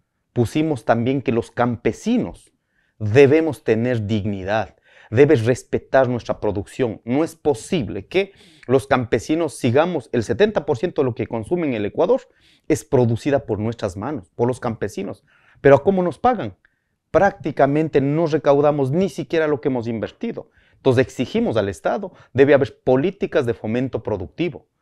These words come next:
No podemos cargar nosotros con la responsabilidad de subsidiar la alimentación. La lucha contra la minería, eh, la lucha por la salud, por la educación,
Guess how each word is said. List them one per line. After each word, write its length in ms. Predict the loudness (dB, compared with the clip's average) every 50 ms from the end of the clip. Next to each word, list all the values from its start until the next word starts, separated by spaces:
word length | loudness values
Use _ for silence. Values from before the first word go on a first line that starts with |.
| _ _ -2
No 200 | -2 -2 0 2
podemos 340 | 2 2 2 2 -2 -2
cargar 340 | 0 0 2 2 2 2 0
nosotros 440 | 0 -4 -6 -6 -6 -6 -6 -8 -8
con 100 | -8 -8
la 80 | -6 -6
responsabilidad 720 | -8 -10 -10 -10 -10 -8 -6 -6 -2 -2 -2 -2 -2 -6 -12 _ _ _
de 100 | -4 -4
subsidiar 500 | -4 -4 -8 -8 -6 -4 0 2 2 4
la 100 | 4 2
alimentación. 640 | -2 -4 -6 -10 -12 -10 -10 -12 -12 -10 -14 -16 -16 -16 -20 -20 -20 -6
La 160 | 4 6 8 8
lucha 260 | 8 8 6 4 4
contra 300 | 4 2 2 2 2 2
la 100 | 2 2
minería, 560 | 0 -4 -4 -4 -2 -2 0 -2 -2 -4 -6 _ -20 -20 -20 _
eh, 200 | -2 2 4 4
la 100 | 6 4
lucha 300 | 4 4 2 0 0 -2
por 180 | 0 0 0 0
la 80 | -2
salud, 400 | -4 -4 -6 -4 -2 0 -2 -2 -2 -2
por 120 | 0 2
la 60 | 2
educación, 460 | 2 0 -2 -4 -6 -6 -6 -8 -8